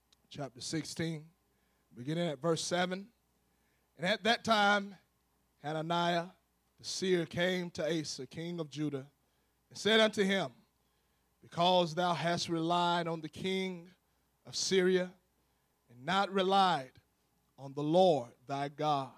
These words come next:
therefore is the host of the king of Syria escaped out of thy hand.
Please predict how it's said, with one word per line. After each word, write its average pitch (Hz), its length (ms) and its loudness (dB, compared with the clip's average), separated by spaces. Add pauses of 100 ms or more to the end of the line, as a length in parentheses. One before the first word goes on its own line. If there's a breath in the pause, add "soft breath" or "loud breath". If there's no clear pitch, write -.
(680)
therefore 208 600 4 (560)
is 110 120 -20
the 117 100 -18
host - 680 -4 (440)
of 107 100 -20
the 107 100 -20
king 151 320 -10
of 135 100 -10
Syria 156 560 -4 (640)
escaped - 500 -6
out 151 220 0
of 156 80 -6
thy 165 220 0
hand. 180 360 -2